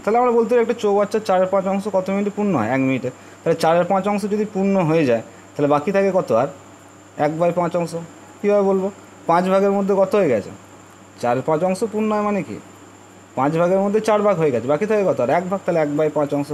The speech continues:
কা-, ইয়ে, পূর্ণ হতে বাকি আছে। তাহলে আমরা কি এখানে কী লিখবো? ঐকিক নিয়মে করে দেবো যে চার বাই পাঁচ অংশ পূর্ণ হতে time নেয় ষাট সেকেন্ড, কারণ সব option second আছে, সেকেন্ডেই নিশ্চয়ই answer বেরোবে।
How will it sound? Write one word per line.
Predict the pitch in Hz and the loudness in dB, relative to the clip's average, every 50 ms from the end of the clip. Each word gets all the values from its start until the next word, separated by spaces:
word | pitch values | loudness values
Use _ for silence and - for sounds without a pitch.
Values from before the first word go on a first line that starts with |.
| 143 - | -8 -8
কা-, | 135 - - 123 | -8 -8 -6 -4
ইয়ে, | 123 123 127 123 117 107 - - | -2 0 0 0 -2 -2 -4 -2
পূর্ণ | 143 143 135 135 | 0 0 0 0
হতে | 127 117 131 | 0 -2 -2
বাকি | 123 135 135 - 170 | -2 -2 -2 -2 -2
আছে। | 147 139 135 139 - - - - - - - - - | -4 -4 -4 -8 -18 -20 -20 -20 -20 -20 -20 -10 -4
তাহলে | - 160 | -2 0
আমরা | 170 175 170 | 2 2 0
কি | 175 185 | 0 0
এখানে | 180 180 175 170 | -2 -2 -4 -4
কী | - 196 | -4 -2
লিখবো? | 180 160 143 147 | 0 2 2 2
ঐকিক | 151 143 156 160 | 0 0 -2 -2
নিয়মে | 160 160 156 156 151 | 0 0 0 0 0
করে | 147 143 139 | 0 0 0
দেবো | 131 127 131 139 - - - - - - | -2 -4 -6 -8 -12 -18 -20 -18 -12 -10
যে | 127 123 - - | -10 -10 -6 -2
চার | 143 135 131 131 131 135 135 | 0 2 2 2 2 0 0
বাই | 131 139 139 139 143 147 143 | 2 2 2 2 2 0 -2
পাঁচ | - 139 139 135 131 - | -2 -4 -4 -4 -2 -2
অংশ | 139 135 135 131 127 - 131 113 - - | -2 -2 -2 -4 -4 -6 -8 -8 -8 -6
পূর্ণ | 120 123 120 120 120 120 120 | -6 -4 -2 -2 -2 -2 -4
হতে | 117 117 - - 120 110 110 | -6 -6 -6 -4 -4 -4 -2
time | - 117 117 113 117 113 | 0 0 2 2 0 0
নেয় | 117 113 113 113 117 135 160 208 202 - - - - - - - - - - - - - - - - - - - - - - - - - | -2 -2 -2 -2 -2 -2 -2 -4 -6 -8 -14 -20 -20 -20 -20 -20 -20 -20 -20 -20 -20 -20 -20 -20 -20 -20 -20 -20 -20 -20 -20 -16 -8 -4
ষাট | - 107 113 127 131 - | -2 0 0 0 -2 -6
সেকেন্ড, | - - 123 101 104 101 98 92 | -6 -4 -4 -2 -2 -4 -4 -2
কারণ | 127 139 135 | -2 -2 -2
সব | 135 170 165 160 - | 0 -2 -2 -2 -2
option | 175 151 147 - 156 160 | -4 -4 -4 -6 -6 -6
second | 151 - 170 156 170 170 160 | -4 -4 -4 -4 -2 -2 0
আছে, | 156 156 | -2 -2
সেকেন্ডেই | 156 143 131 139 143 147 160 160 | -2 -2 -2 0 0 0 0 0
নিশ্চয়ই | 160 151 151 - 147 | -2 -4 -4 -4 -4
answer | 143 139 143 143 139 | -4 -2 -2 -2 -2
বেরোবে। | 135 135 131 127 135 | -2 -4 -6 -8 -12